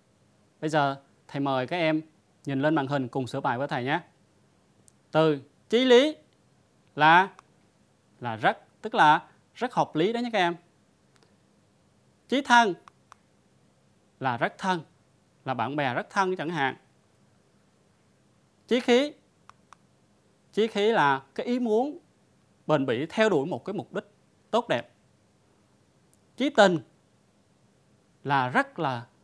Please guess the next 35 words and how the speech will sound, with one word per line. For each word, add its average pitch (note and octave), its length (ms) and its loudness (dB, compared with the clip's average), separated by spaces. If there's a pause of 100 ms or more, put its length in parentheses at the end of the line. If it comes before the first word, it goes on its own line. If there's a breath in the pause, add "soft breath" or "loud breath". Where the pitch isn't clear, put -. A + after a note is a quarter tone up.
(120)
rất A3 160 -10
là C#3+ 60 -6
tình B2 220 -6
nghĩa, A2+ 240 -8 (160)
rất B3 180 -8
là D3+ 80 -4
có E3+ 140 -10
tình. C3 240 -6 (1300)
Chí B3+ 120 0
hướng, C4 280 4 (1300)
chí B3 120 0
hướng B3+ 260 2 (160)
cũng D#3+ 140 -4
là F#3 140 2
cái - 160 -8
ý C4 120 -2
muốn C4+ 340 -2 (720)
theo A#3+ 180 -2
đuổi D#3 180 -2
một G3 160 -8
cái F3+ 100 -6
mục D#3 160 -10
đích - 280 -8
tốt A3+ 160 -4
đẹp C3+ 140 -4
nào C3 100 0
đó. B2+ 220 4 (1080)
Chí C4+ 120 -2
công A#3+ 320 2 (1500)
có A#3+ 100 -6
nghĩa F3 200 2
là E3+ 300 4 (500)
rất - 240 -6
công F3 180 -4
bằng. B2+ 240 -4